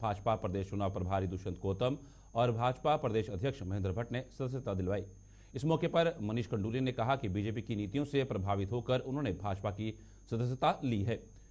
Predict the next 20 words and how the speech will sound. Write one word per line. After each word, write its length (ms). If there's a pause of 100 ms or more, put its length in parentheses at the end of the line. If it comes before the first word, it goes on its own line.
(140)
प्रधानमंत्री 480
नरेंद्र 280
मोदी 240
का 140
उत्तराखंड 360
से 120
खास 320
लगाव 300
है। 100
उन्होंने 500
कहा 220
कि 120
अगर 160
उत्तराखंड 400
का 100
कोई 200
विकास 380
कर 80
सकता 340
है 120